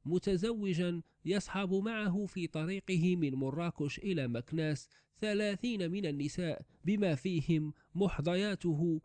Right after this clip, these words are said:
وجواريه وخدمه، وكن يركبن كما تعلم البغال التي يحرسها خمسة عشر عبدا من الخصيان وتحت مراقبة طابور عسكر العبيد.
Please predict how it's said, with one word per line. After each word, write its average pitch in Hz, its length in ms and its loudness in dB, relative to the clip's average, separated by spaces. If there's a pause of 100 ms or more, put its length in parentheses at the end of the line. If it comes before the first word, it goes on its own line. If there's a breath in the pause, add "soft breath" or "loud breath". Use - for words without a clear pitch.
(120)
وجواريه 165 920 2 (120)
وخدمه، 147 600 0 (580)
وكن 190 360 0
يركبن 127 600 2
كما 160 340 0
تعلم 156 540 0 (280)
البغال 202 800 0
التي 190 420 -2
يحرسها 165 840 0 (160)
خمسة 196 540 -4
عشر 156 460 -2
عبدا 156 400 -2
من 170 240 0
الخصيان 143 760 -4 (260)
وتحت 160 460 -2
مراقبة 170 880 0
طابور 185 480 -2
عسكر 170 400 -2
العبيد. 131 520 0